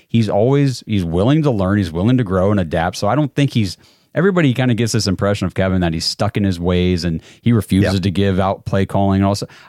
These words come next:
Speaker 1: I don't think that's necessarily the case. And I forget, I, w-, maybe it was Blake the other night. Somebody made the point that, you know, Kevin Stefanski in his first four years on his first contract with the Browns,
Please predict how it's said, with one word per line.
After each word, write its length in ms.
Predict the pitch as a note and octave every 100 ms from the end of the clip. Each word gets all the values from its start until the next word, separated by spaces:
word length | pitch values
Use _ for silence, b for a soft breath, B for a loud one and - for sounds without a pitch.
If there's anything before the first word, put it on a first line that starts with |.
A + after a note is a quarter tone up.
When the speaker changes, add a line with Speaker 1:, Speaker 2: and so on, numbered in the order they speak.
| -
Speaker 1:
I 60 |
don't 120 | E4
think 160 | - G3+
that's 160 | D3 B2+
necessarily 460 | B2 - B2+ G#2+
the 120 | E2
case. 400 | D#2+ F2+ G2 C3 -
And 300 | G#2 G2+ F2 b b b b
I 100 | A2+
forget, 340 | - A2+ C#3
I, 60 | A#2
w-, 160 | A2 B2 B2
maybe 200 | D#3 G#3+
it 20 |
was 100 | G#2
Blake 260 | G2 A#2
the 100 | B2+ G2+
other 120 | G2
night. 280 | F#2+ F#2 F2+
Somebody 240 | B2 D3
made 200 | A#2+ A2
the 60 | F2
point 300 | - A2 A#2
that, 260 | F#2+ F2 E2+ -
you 100 | G#2
know, 120 | E2+
Kevin 200 | E2 D3+
Stefanski 460 | D#3+ E2+ A2+ D3+ -
in 60 |
his 140 | F2+ D#2
first 420 | - G2+ - - - _
four 300 | - A#2+ G#2+
years 260 | G#2+ B2+
on 100 | G2
his 100 | F2+
first 220 | - G2+ -
contract 420 | A2 C#3+ F2+ -
with 100 | F2+
the 80 | -
Browns, 420 | G2+ A2+ F2+